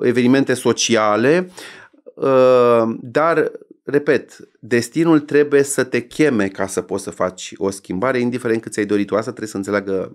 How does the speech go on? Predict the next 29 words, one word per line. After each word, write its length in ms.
ă, 160
balanța 420
în 180
aprilie. 420
Ă, 180
acea 260
conjuncție 480
dintre 340
Jupiter 420
și, 640
ă, 120
Uranus 500
se 120
petrece 420
pe, 540
ă, 140
casa 460
a 100
opta, 720
ceea 200
ce 140
le 100
poate 260
aduce 220
într-adevăr 440
balanțelor, 680
ă, 640
resurse 380
financiare. 800